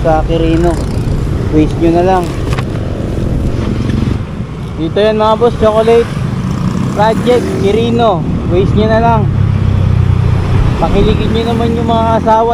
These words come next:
nyo, mga boss. <laughs> Para pagdating ng Valentine's, eh,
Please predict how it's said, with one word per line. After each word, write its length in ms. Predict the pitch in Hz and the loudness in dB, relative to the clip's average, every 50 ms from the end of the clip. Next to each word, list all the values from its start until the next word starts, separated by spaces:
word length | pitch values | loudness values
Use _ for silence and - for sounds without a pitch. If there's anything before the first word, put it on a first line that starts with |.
| 233 | -2
nyo, 160 | 226 247 254 254 | -2 -4 -2 -2
mga 240 | 247 233 226 226 214 196 | 0 0 2 2 2 2
boss. 300 | 202 240 269 269 247 - - - - - - - - - - - - - - - - - - - - - - - 220 | 4 4 4 4 2 0 -2 -4 -2 -2 -2 -2 -2 -4 -4 -6 -6 -6 -6 -6 -6 -6 -6 -6 -4 -2 0 0 0
<laughs> 160 | 202 - - - - - - - - - - - - - - - - - - - - - - - - - - - - - - - - - - - - - - - - 120 | 0 0 0 -2 -2 -2 -4 -4 -4 -4 -2 -2 -2 -2 -2 -2 -2 -2 -2 -2 -2 -4 -4 -4 -4 -4 -4 -4 -4 -6 -6 -6 -6 -8 -8 -8 -8 -8 -8 -6 -4 -2
Para 220 | 139 165 180 196 | 0 2 2 2
pagdating 480 | 190 196 202 196 208 208 202 214 220 220 | 2 0 0 2 0 2 2 2 2 2
ng 160 | 226 220 196 | 0 0 2
Valentine's, 800 | 208 208 214 220 220 220 214 - 226 226 233 226 220 208 - - | 2 2 2 2 0 -2 -2 0 2 2 2 2 0 -4 -4 -2
eh, 320 | 208 208 214 214 214 208 | 0 2 2 4 4 2